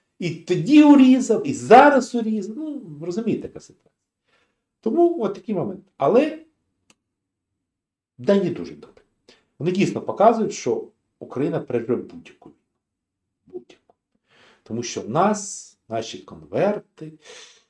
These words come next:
наше вміння не платити податки, це просто.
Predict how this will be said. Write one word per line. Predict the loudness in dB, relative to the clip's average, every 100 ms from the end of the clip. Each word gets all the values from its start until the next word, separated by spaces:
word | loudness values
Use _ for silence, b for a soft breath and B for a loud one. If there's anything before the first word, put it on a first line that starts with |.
| _ -2
наше | 0 0 0 -4
вміння | -4 -6 -4 -6
не | -6
платити | -8 -8 -8 -14 -14
податки, | -14 -14 -4 -2 -2 -6 -20 -20 -20
це | -12 -2 -2
просто. | -4 -16 -18 -16 -16 -14 -16 -18 _ _ -20 -20